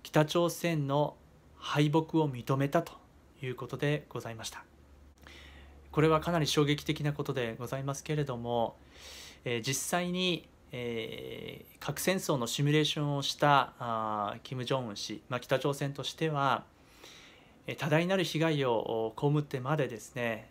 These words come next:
えー、アメリカと戦うというのは非常に、えー、デメリットが大きいということで、え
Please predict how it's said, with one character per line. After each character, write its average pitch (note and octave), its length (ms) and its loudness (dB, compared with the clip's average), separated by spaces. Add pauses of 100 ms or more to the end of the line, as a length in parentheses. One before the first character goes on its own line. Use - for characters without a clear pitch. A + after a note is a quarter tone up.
え G#2 580 -6
ー、 A2+ 40 -4
ア - 20 -2
メ B2+ 100 -2
リ B2+ 100 -4
カ C3 120 -8
と D3 560 4
戦 - 160 -6 (100)
う C3 80 -2
と - 300 -10
い D#3+ 60 0
う E3+ 40 -2
の D3+ 180 -6
は C3+ 320 4 (220)
非 C3 60 -12
常 E3+ 260 0
に、 F#3+ 320 -2 (540)
え - 1300 -8 (1080)
ー、 A#2+ 320 -14
デ B2+ 120 -2
メ C3+ 80 2
リ C3 80 -2
ッ - 20 -10
ト A#2+ 160 -8
が A2 160 -2
大 A#2+ 160 0
き C3 220 -4
い B2 60 -8 (600)
と A#2+ 140 -8
い C3 120 -6
う C#3 60 -4
こ D#3 140 -4
と E3 100 0
で、 C#3+ 260 4 (760)
え A#2 640 -2